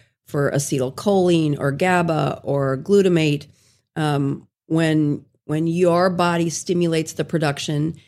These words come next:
anandamide is the, um, is the, uh, neurotransmitter in your brain that really does help us, uh, with euphoria. It leads to dopamine,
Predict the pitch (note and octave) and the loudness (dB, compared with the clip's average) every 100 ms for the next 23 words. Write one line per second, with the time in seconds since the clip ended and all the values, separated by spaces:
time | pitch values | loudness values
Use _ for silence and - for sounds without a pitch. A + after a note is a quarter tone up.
0 | _ _ E3 E3+ F#3+ G#3 F3+ E3+ E3 D3 | _ _ 0 2 4 2 4 4 4 2
1 | D#3+ D3+ D#3 D3+ D3+ D3 C#3+ - D#3 C#3+ | 2 -2 0 2 2 0 -2 -2 0 0
2 | C#3 C3+ C#3+ - C#3 D#3 D3+ D#3 D3 C#3+ | 0 -2 -6 -4 -2 0 0 0 0 0
3 | C#3 - - - D3 G#2+ - - E3+ E3 | -2 -4 -10 -8 -6 -4 -6 -4 0 0
4 | E3 F3+ D#3+ - D#3+ D#3 D#3 D#3+ D#3+ - | 2 0 0 0 0 0 2 2 0 0
5 | F3 E3+ D#3 D#3 D3 D#3+ D3+ D3 - - | 0 0 2 0 0 -2 0 -2 -2 -14
6 | - _ - D3 - D#3+ E3 F#3+ F#3+ E3+ | -20 _ -4 -2 0 0 2 -2 0 0
7 | E3 D#3+ F3 F3 D3+ D#3 D3+ - F#3+ F3 | 2 2 0 0 0 0 0 -4 0 0
8 | F3 F3 E3+ E3+ | 0 0 2 0